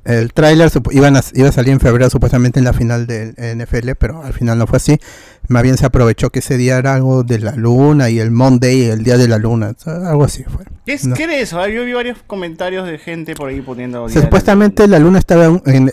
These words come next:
Speaker 1: para Estados Unidos, obviamente, para el hemisferio norte, en una fase muy específica, y iban a aprovechar este boom, este, el,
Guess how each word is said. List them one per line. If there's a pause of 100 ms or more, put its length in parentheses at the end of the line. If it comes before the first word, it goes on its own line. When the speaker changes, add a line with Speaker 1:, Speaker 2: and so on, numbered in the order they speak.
Speaker 1:
para
Estados
Unidos,
obviamente,
para
el
hemisferio
norte,
en
una
fase
muy
específica, (640)
y
iban
a
aprovechar
este
boom, (380)
este,
el,